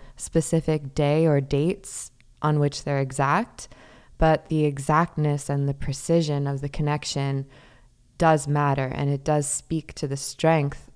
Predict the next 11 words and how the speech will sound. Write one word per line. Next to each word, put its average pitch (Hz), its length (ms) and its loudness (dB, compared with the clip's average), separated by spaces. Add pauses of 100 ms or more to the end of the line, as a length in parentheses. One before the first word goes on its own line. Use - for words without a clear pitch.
of 139 380 -2
the 143 80 -4
planetary 139 640 0
combination. 135 920 -4
So 143 420 -2 (420)
in 147 200 0
nineteen 170 380 2
ninety-three, 151 760 0 (460)
that 151 280 2
is 151 200 -2
when 139 520 0